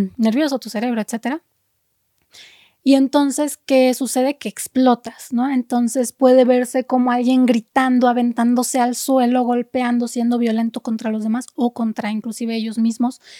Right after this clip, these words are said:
eh, llorando, eh, etcétera, ¿no? Eso es una crisis, pero no es algo controlable, ¿no? Y mucho también, como muchas veces se considera que una persona autista pueda ser violenta porque tiene una crisis.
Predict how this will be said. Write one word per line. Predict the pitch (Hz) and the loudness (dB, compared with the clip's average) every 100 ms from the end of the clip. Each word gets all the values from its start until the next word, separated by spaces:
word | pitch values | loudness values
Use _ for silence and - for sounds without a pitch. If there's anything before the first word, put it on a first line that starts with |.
| - - - _ - | -20 -20 -20 _ -4
eh, | 254 240 220 220 226 220 220 220 214 - - | 0 2 2 2 0 0 0 -2 -4 -10 -6
llorando, | 247 240 247 240 240 240 247 240 247 240 233 226 - _ _ | 2 6 6 6 4 4 2 4 4 2 2 0 -6 _ _
eh, | 233 220 208 - _ _ _ | -10 -8 -8 -10 _ _ _
etcétera, | - 226 - 226 - - - | -8 -6 -6 -10 -10 -20 -8
¿no? | 240 294 | -6 -2
Eso | 262 247 | -2 -2
es | 247 | -4
una | 240 226 214 | -2 -2 -2
crisis, | 240 240 285 392 - _ _ _ _ _ _ _ _ - - _ _ _ | -4 -4 -2 -4 -6 _ _ _ _ _ _ _ _ -20 -20 _ _ _
pero | 277 262 269 | 4 6 8
no | 285 | 8
es | 302 320 | 6 4
algo | 294 302 | 2 4
controlable, | 254 240 226 247 262 226 214 | 2 4 6 6 6 2 0
¿no? | 220 320 311 339 | 0 -2 -4 -2
Y | 294 302 | 0 4
mucho | 262 294 320 302 277 247 | 4 4 2 2 2 2
también, | 240 233 233 240 240 | -2 0 2 2 0
como | 254 240 | -2 0
muchas | 240 - 254 | 0 -2 -6
veces | 240 269 | -6 -6
se | 220 | -6
considera | - 220 214 226 233 | -4 -4 -2 -2 -2
que | 247 | -2
una | 233 | -2
persona | 233 - 220 | -4 -6 -6
autista | 226 - 233 | -6 -10 -12
pueda | - 233 226 | -4 -2 -2
ser | 226 214 | -4 -4
violenta | 233 233 233 | -2 -2 -2
porque | 226 - | -6 -8
tiene | - 220 | -4 -2
una | 220 | -2
crisis. | 233 262 - - | -4 -8 -10 -18